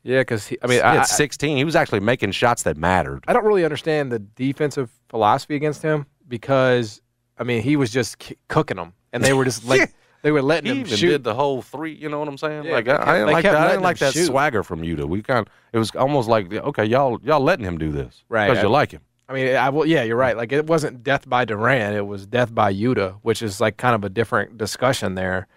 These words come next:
Speaker 1: Like, that, I mean, yeah, you didn't have Jaren or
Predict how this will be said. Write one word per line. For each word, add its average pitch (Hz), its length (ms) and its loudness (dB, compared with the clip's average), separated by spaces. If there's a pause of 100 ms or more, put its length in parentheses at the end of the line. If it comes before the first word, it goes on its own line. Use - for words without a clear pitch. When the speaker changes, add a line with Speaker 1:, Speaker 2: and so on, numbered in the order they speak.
(420)
Speaker 1:
Like, 104 240 0
that, 113 260 4
I 120 60 0
mean, 110 240 -2
yeah, 120 300 2
you 110 120 -2
didn't 113 160 0
have 117 380 0
Jaren 123 440 0
or 104 160 -2